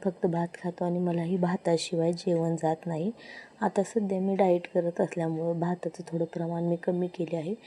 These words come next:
पण बाकीच्यांना घरी लागते, सासू सासरे आहेत, मिस्टर आहेत आणि मुलगा आहे, त्याच्यामुळं मी पाच किलो तांदूळ घेतले आहे. हे कोलम तांदूळ आहे, सत्तर रुपये किलोवाला तांदूळ घेते मी, कारण की साठ रुपये, पन्नास रुपये किलोवाला तांदूळ एकदम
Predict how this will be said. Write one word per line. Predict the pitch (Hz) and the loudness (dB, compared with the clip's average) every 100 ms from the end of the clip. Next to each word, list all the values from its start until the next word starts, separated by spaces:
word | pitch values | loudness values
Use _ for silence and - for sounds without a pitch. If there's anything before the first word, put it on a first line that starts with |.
| - - - - | -20 -20 -6 0
पण | 180 | 4
बाकीच्यांना | 185 180 165 165 156 165 | 4 4 2 0 0 2
घरी | 160 160 160 | 6 6 6
लागते, | 156 151 - | 2 -2 -4
सासू | 160 185 156 - 170 | -2 -2 -4 -4 -4
सासरे | 190 180 - 156 | 2 0 2 2
आहेत, | 156 160 | 2 0
मिस्टर | 185 175 - - 170 | -2 -4 -4 -4 -2
आहेत | 147 156 156 - - - - - | -2 -2 -4 -10 -20 -20 -10 0
आणि | 185 | 4
मुलगा | 202 202 160 | 6 6 6
आहे, | 147 165 | 4 2
त्याच्यामुळं | 185 196 185 185 185 180 | 0 0 0 2 4 4
मी | 185 190 - | 4 2 4
पाच | 185 - | 4 2
किलो | - 196 185 190 208 185 - - | -2 0 2 2 2 -2 -6 0
तांदूळ | 196 185 180 | 2 4 4
घेतले | 180 190 202 | 4 2 0
आहे. | 160 175 | 0 2
हे | 170 | 0
कोलम | - 214 185 175 175 | 6 8 8 6 2
तांदूळ | 170 175 170 | 2 4 4
आहे, | 165 170 | 4 2
सत्तर | 202 - 220 - 185 | -4 -6 -6 2 2
रुपये | 180 180 180 | 2 0 0
किलोवाला | 190 175 180 175 185 | 0 0 2 0 -2
तांदूळ | - 233 185 175 | 4 4 6 4
घेते | 165 170 - | 4 2 2
मी, | 160 208 285 - - - - - | 4 4 2 -8 -18 -18 -14 2
कारण | 185 180 185 | 6 6 4
की | 175 190 | 2 2
साठ | 180 196 180 190 | 4 6 4 4
रुपये, | 185 190 | -2 -2
पन्नास | - 190 180 175 | -4 0 2 2
रुपये | 185 - 180 | -2 2 2
किलोवाला | 185 175 165 175 | 6 6 6 2
तांदूळ | 175 180 170 175 | 0 0 4 6
एकदम | 170 170 175 165 180 | 6 4 6 4 4